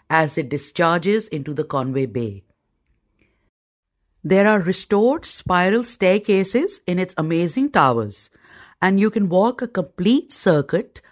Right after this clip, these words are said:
around the battlements of Conway Castle. In the distance,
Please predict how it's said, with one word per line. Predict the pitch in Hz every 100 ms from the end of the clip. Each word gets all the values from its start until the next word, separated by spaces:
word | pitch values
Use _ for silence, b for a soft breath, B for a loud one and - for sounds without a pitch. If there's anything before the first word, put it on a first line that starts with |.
| b
around | 165 185 254
the | 254
battlements | 170 156 - 160 156 196 -
of | 147 -
Conway | - 135 131
Castle. | 135 113 104 - 92 _ _ _ _ _ _ _ _
In | 165 170
the | 160
distance, | - - 202 226 247